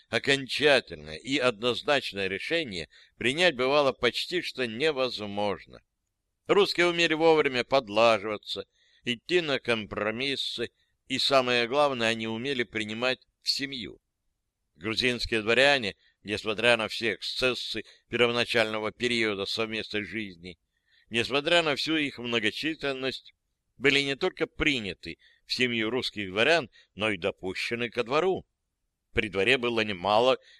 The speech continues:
грузинских кавалеров и грузинских фрейлин, при том, что это был двор сверхдержавы.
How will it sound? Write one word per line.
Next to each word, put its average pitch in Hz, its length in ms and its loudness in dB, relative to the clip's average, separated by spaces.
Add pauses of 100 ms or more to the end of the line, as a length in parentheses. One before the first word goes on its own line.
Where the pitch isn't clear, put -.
грузинских 110 720 -6
кавалеров 104 640 -2 (280)
и 92 100 -14
грузинских 98 640 -8
фрейлин, 123 640 0 (560)
при 110 160 2
том, 117 400 2
что - 160 -4
это 104 300 0
был 110 320 -2 (340)
двор 123 560 4
сверхдержавы. 107 1400 0